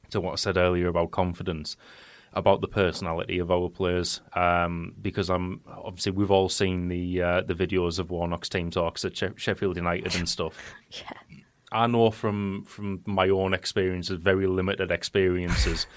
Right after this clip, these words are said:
Speaker 2: <laughs>
Speaker 1: of, of playing, playing, uh, football at, like, you know, college level and stuff like that. If a coach was coming in and telling us we were shite,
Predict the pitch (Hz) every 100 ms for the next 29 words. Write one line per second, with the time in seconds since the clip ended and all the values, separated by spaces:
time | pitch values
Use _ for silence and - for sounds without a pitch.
0 | - - - 285 104 107 - - 131 -
1 | 147 - - 117 104 101 104 - - -
2 | - 110 104 101 104 95 92 92 - 95
3 | - 90 87 87 - 92 85 _ _ -
4 | 85 - - 85 85 92 85 - 87 85
5 | 95 - 90 85 85 85 - - - _
6 | _ _ _ 110 101 104 - 113 117 120
7 | - 117 104 104 104 92 - 95 92 87
8 | 85 90 87 - 107 85 80